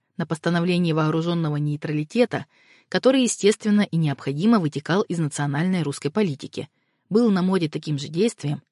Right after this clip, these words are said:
как на суше участие России в Семилетней войне и борьба её с Наполеоном. Но с последнего десятилетия восемнадцатого века положение графа Семёна было чрезвычайно выгодно, потому что по необходимости борьбы с Францией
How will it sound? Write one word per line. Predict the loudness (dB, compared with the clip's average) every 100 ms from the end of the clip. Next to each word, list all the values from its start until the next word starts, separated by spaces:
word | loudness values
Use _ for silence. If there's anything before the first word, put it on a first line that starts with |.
| _
как | -4 0
на | -2
суше | -2 -2 0
участие | -2 0 -4 -2 -4
России | -4 -4 -2 -2
в |
Семилетней | -2 -2 0 -2 -4
войне | -6 -4 0 0 -2 -6
и |
борьба | -4 -2 0 0
её | 0 -2
с | -4
Наполеоном. | -4 0 0 0 -2 -8 -18 _ _ _ _ -6
Но | -2
с |
последнего | 0 0 2 2 4 4
десятилетия | 2 -2 0 2 2 2 0
восемнадцатого | 0 0 0 -2 -4 -4 -2
века | 0 0 -2 -6 -10 _ _
положение | -2 0 2 4 4
графа | 4 2 0
Семёна | -4 0 2 4 2 -4 _ _ _ 0
было | 2 2
чрезвычайно | 2 0 0 -2 -2 0 0
выгодно, | -2 -2 -4 -4 -10 _ _ -10
потому | -4 -2 -2
что | -4
по | -6
необходимости | -4 -4 -2 -2 -2 -2 -4 -2
борьбы | -2 0 -4
с |
Францией | -2 -2 0 0 -2 -6